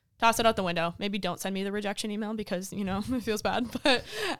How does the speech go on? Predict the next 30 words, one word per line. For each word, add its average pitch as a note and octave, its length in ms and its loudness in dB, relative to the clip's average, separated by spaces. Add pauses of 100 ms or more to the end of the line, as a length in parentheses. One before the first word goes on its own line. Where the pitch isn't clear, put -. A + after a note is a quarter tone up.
at B3+ 120 -2
the C4+ 100 -2
same B3 240 2
time, G3+ 440 0
um, G3 460 6 (340)
I G#3 180 8
was, G3+ 580 0 (100)
I G#3+ 80 6
was G3+ 100 2
more G3 140 4
than F#3+ 120 2
happy F3+ 240 2
to F#3+ 80 0
just F3+ 180 -2
throw F3+ 80 2
it E3+ 80 0
out E3+ 100 0
the F3 80 -2
window E3+ 220 0
and F3 100 -2
be F3 100 0
like, E3 180 -2
"That's - 140 -4
fine. A#3 220 4 (100)
Make G3+ 240 0
room G#3 220 2
for - 160 0
other F#3+ 160 0
people F#3 380 0
because F#3 340 -2